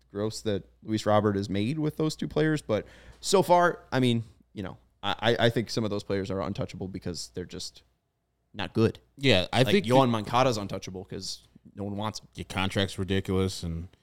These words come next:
Speaker 2: um, but I think, uh, David Ortiz has, like, the most home runs after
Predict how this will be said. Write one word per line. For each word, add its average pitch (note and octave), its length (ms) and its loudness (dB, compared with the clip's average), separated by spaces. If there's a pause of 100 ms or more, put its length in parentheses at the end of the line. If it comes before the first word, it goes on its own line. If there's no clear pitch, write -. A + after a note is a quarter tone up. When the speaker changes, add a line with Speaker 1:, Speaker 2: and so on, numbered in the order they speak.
(380)
Speaker 2:
um, G#2 580 6
but - 260 4
I D3+ 120 6
think, - 360 2
uh, A2+ 300 4
David C3+ 320 6
Ortiz A#2 460 4
has, G#2+ 260 2
like, G#2 200 2
the A2 100 4
most A2 380 6
home B2 280 4
runs G#2+ 380 4 (120)
after G#2+ 640 4